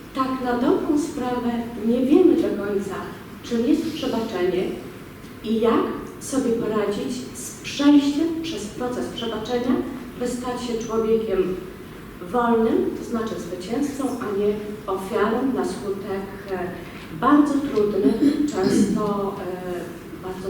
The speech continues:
trudnych do zniesienia i przejścia przez, e, życie, e, sytuacji,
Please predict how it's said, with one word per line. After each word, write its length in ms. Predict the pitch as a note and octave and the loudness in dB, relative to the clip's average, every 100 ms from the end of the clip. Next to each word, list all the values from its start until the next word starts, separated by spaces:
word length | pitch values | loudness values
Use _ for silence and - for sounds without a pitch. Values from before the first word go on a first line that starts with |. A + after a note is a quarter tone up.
| - - - - - - | -8 -10 -14 -16 -16 -4
trudnych 460 | A#3+ A#3+ A#3 - A#3+ | 2 4 4 2 4
do 120 | B3 | 2
zniesienia 600 | - G3+ - F#3+ F#3+ F#3+ - - | 2 2 0 2 2 2 -2 -8
i 80 | |
przejścia 360 | - F#3 F3+ F3 - | -4 -4 -4 -6 -6
przez, 220 | E3+ E3 E3+ - - F3+ | -4 -4 -6 -12 -10 -6
e, 300 | E3+ E3 D#3+ | -4 -4 -4
życie, 460 | F3+ F3+ F3+ F3 F3 F3 - - - F3 F3 E3+ - - F#3+ | -2 -2 -2 -6 -8 -10 -12 -12 -10 -6 -2 -2 -2 -6 -6
e, 60 | |
sytuacji, 760 | - F#3 F3+ E3 D#3+ - - | 0 0 4 2 2 0 -2